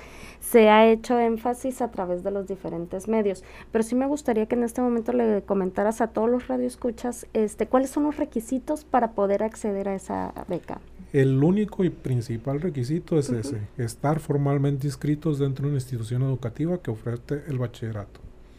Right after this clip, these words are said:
Speaker 2: Es decir, que ya tengan su número de cuenta, que ya tengan todo su proceso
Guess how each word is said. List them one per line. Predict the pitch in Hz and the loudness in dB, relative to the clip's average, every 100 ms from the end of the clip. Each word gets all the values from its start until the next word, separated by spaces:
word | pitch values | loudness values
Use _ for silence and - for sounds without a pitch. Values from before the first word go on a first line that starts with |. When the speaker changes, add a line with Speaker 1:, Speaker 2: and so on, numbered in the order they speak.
| - - - - | -20 -20 -14 -4
Speaker 2:
Es | 123 | -2
decir, | 139 151 - - - - - - - - | 0 -2 -4 -20 -20 -20 -20 -20 -20 -4
que | 139 | 0
ya | 123 131 | 2 2
tengan | 139 143 147 | 0 2 2
su | 147 131 | 0 0
número | 123 127 123 | 2 2 2
de | 117 | 0
cuenta, | 165 180 175 | 0 0 0
que | 139 | 0
ya | 131 | -2
tengan | 127 143 139 131 | -2 -2 -2 -2
todo | 127 151 151 | 2 2 2
su | 131 | -2
proceso | 127 127 131 127 156 | -2 -2 -2 -2 -4